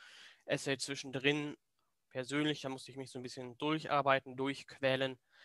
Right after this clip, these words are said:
Ähm, aber das hat, äh, oder, oder hatte beziehungsweise eher, ja, verschiedene Gründe, weil ich einfach in der Thematik nicht so drin bin,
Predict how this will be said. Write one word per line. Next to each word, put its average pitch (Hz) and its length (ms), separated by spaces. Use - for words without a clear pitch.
Ähm, 120 580
aber 117 560
das 127 320
hat, - 340
äh, - 40
oder, 120 1120
oder 139 280
hatte 151 240
beziehungsweise 135 880
eher, 139 380
ja, 127 400
verschiedene 135 840
Gründe, 135 380
weil 127 120
ich 120 140
einfach 123 200
in 127 80
der 127 100
Thematik 131 520
nicht 135 480
so 127 380
drin 135 340
bin, 151 340